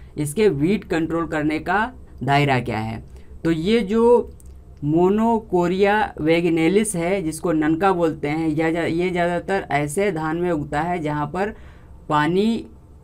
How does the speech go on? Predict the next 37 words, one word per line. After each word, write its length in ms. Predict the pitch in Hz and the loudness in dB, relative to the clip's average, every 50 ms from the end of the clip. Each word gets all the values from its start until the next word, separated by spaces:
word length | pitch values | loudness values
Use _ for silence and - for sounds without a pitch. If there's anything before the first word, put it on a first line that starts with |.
| - - | -10 -4
या 140 | 151 160 160 | -2 -2 0
जल 220 | 147 147 175 180 | 0 2 2 2
भराव 280 | 180 165 160 156 160 165 | 2 2 2 2 2 2
की 140 | 160 220 220 | 2 -2 -4
समस्या 460 | 214 - 151 147 143 139 - 156 147 | -4 -2 -2 -2 -2 -2 0 0 0
रहती 380 | 139 127 123 123 123 - 127 123 | 0 0 0 -2 -2 -4 -4 -4
है। 100 | 123 120 | -4 -4
तो 120 | 120 151 | -2 -2
ये 100 | 156 156 | -2 -2
जलीय 500 | 139 127 147 147 160 165 190 214 226 233 | 0 0 0 0 0 2 2 2 2 0
खरपतवार 640 | 220 - - 170 147 - 135 123 131 127 131 131 127 | 0 -2 -4 -6 -4 -4 -4 -4 -2 -2 0 0 0
एक 160 | 127 120 - | -2 -4 -6
प्रस-, 380 | - 117 120 117 117 104 - - | -8 -8 -8 -8 -10 -10 -12 -10
प्रकार 380 | - 120 120 - - 107 - | -8 -8 -8 -6 -8 -8 -10
का 140 | - - - | -8 -8 -8
है। 220 | 107 107 107 104 - - - - - - - - - - | -8 -8 -8 -12 -12 -16 -20 -20 -20 -20 -20 -20 -10 -4
और 500 | 139 151 156 170 185 202 196 196 190 - - - 143 | -2 0 2 4 2 2 0 -2 -6 -12 -12 -8 -4
दूसरा 400 | 143 147 147 147 190 190 190 202 | -2 0 0 0 2 2 2 4
जो 140 | 196 214 202 | 4 2 0
ख़त्म 320 | 202 185 170 185 175 180 | 0 -2 -4 -4 -4 -2
करता 340 | 170 175 160 151 - 165 156 | -2 -4 -4 -2 0 0 0
है 380 | 151 147 156 170 190 202 - - - | 0 0 -2 -4 -4 -4 -6 -6 -4
वो 280 | 156 185 196 196 - - | 0 0 0 0 -2 -4
Eclepta 600 | 175 190 196 185 165 151 151 - - - - 220 - - - | -4 -2 -2 0 -2 -2 -4 -6 -4 0 0 0 0 0 0
alba, 380 | 151 147 143 135 127 123 110 101 | 2 2 2 2 2 2 2 0
जिसको 360 | 123 131 143 139 - 202 196 | 0 -4 -6 -2 -2 0 0
भृंगराज 600 | 160 143 143 151 151 147 143 143 147 165 180 175 | 0 0 0 0 2 2 2 2 2 2 2 0
भी 220 | 156 175 202 220 220 | -2 -2 -2 -2 -2
बोलते 420 | 165 143 131 127 117 - - 131 | -2 0 0 -2 -2 -4 -6 -6
हैं, 280 | 135 135 143 143 139 - | -4 -4 -6 -6 -8 -10
इसको 300 | - 127 - - 139 143 | -12 -12 -10 -8 -8 -8
ख़त्म 320 | 143 - 147 160 160 165 | -6 -6 -6 -6 -6 -6
करता 320 | 156 165 151 147 147 147 151 | -6 -6 -8 -6 -6 -6 -6
है। 200 | 156 156 160 - - - - - - - - | -6 -8 -10 -12 -14 -20 -20 -20 -20 -8 -2
और 240 | - 151 175 196 208 | 0 2 6 6 6
लडविगिया 640 | 196 175 170 160 151 156 156 147 160 190 214 220 | 6 6 4 2 2 0 2 2 4 4 2 2
परविफ्लोरा। 880 | 220 - - 165 156 160 170 156 151 156 139 135 123 117 107 104 104 | 0 -2 0 0 2 2 2 2 0 -2 -2 0 0 0 -2 -2 -4